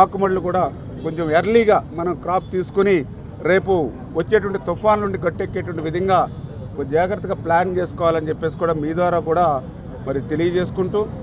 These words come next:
గతంలో జగన్మోహన్ రెడ్డి మరి ఏదైతే ఈ యొక్క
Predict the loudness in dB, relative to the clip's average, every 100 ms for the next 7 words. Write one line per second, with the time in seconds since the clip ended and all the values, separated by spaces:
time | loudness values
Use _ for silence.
0 | -10 -10 -10 -4 0 6 6 8 6 4
1 | -2 0 2 2 0 2 2 2 2 2
2 | 0 -2 -8 -8 -8 -6 0 4 6 4
3 | 4 4 4 2